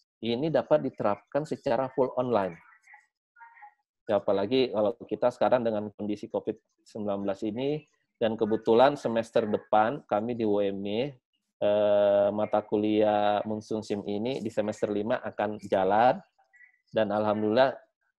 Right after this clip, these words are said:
sampai saat ini tidak ada kendala untuk mengimplementasikan full online ini, karena tadi sudah disampaikan Pak Abdi, Monsun Sim ini berbasis website, ya, artinya tidak perlu tatap muka secara langsung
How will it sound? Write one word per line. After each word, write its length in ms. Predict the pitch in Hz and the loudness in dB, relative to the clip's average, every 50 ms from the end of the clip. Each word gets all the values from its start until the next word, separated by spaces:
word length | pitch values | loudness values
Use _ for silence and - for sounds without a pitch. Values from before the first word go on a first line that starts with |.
| _ _ | _ _
sampai 320 | - 117 107 104 - 107 | -2 -2 -2 0 0 -2
saat 240 | - - 101 - - | 0 2 0 0 0
ini 240 | 110 113 123 127 - | -4 -4 -4 -4 -4
tidak 240 | - 110 107 - 104 | -2 0 0 0 0
ada 240 | 113 107 107 113 | 0 0 0 -2
kendala 560 | - - 110 107 104 101 101 101 117 127 - - | -2 -2 -4 -2 0 0 2 4 4 2 2 2
untuk 320 | 117 113 104 - 113 110 | -2 -6 -6 -6 -6 -6
mengimplementasikan 1200 | 107 110 - 110 107 104 - 107 104 104 104 104 - 104 101 - - 104 101 - - 123 120 123 - _ _ _ _ _ _ _ - _ - | -6 -8 -6 -8 -8 -4 -2 -4 -2 -2 -4 -4 -2 -2 -2 -2 -4 -6 -4 0 2 2 2 0 -4 _ _ _ _ _ _ _ -18 _ -4
full 160 | 123 113 104 | -2 0 0
online 320 | 104 110 110 107 101 98 104 | 0 2 2 2 0 0 -2
ini, 160 | 113 139 131 | -4 -4 -2
karena 240 | - 110 110 - 110 | -2 -2 -2 -2 -2
tadi 240 | - 110 113 120 - | -2 -2 -4 -4 -6
sudah 240 | - - 160 214 | -10 -8 -4 -4
disampaikan 720 | 208 107 104 - - - 98 95 - 101 - 104 104 104 101 | -4 -4 -6 -10 -10 -12 -10 -6 -6 -6 -6 -6 -8 -6 -4
Pak 240 | - 92 98 95 - | -4 -4 -4 -4 -6
Abdi, 320 | 107 123 135 156 160 - _ _ _ _ _ _ _ _ _ _ _ _ _ _ _ _ _ _ _ _ _ _ _ _ _ _ _ | -6 -4 -4 -4 -4 -8 _ _ _ _ _ _ _ _ _ _ _ _ _ _ _ _ _ _ _ _ _ _ _ _ _ _ _
Monsun 320 | - 127 127 117 - 120 - | -4 -4 -4 -2 -2 -4 -2
Sim 160 | 143 117 107 | -2 -2 -2
ini 320 | 110 117 131 143 151 143 | -2 -2 -2 0 0 0
berbasis 480 | 120 123 117 104 104 95 - - 113 - | 0 -2 -2 -2 -2 -4 -4 -8 -8 -4
website, 560 | - 98 - - - 117 117 131 160 185 - _ _ _ _ - _ _ _ | -4 -4 -4 -2 0 0 2 2 2 0 -2 _ _ _ _ -20 _ _ _
ya, 320 | - 98 101 104 110 123 - - | -8 -6 -4 -2 -2 -2 -2 -4
artinya 560 | 104 104 - 107 104 113 139 147 151 131 - - - _ _ _ _ _ _ _ _ | -6 -6 -4 -6 -4 -2 2 2 2 2 0 -4 -10 _ _ _ _ _ _ _ _
tidak 320 | - 131 120 - - - | -2 0 0 0 -2 -2
perlu 400 | - 135 120 127 127 131 123 - - _ _ _ _ _ _ _ _ _ _ _ - | -2 0 0 0 0 0 -2 -4 -6 _ _ _ _ _ _ _ _ _ _ _ 0
tatap 400 | 113 107 - - 110 110 - 127 | 0 0 2 2 0 0 0 -2
muka 240 | 113 110 - 117 110 | -6 -2 -2 -2 -2
secara 400 | - 120 110 - 107 104 104 98 | -2 -4 -2 0 0 2 2 0
langsung 640 | 95 95 98 98 - 127 127 139 147 165 180 - | 0 -2 -4 -6 -4 0 2 2 2 2 0 -2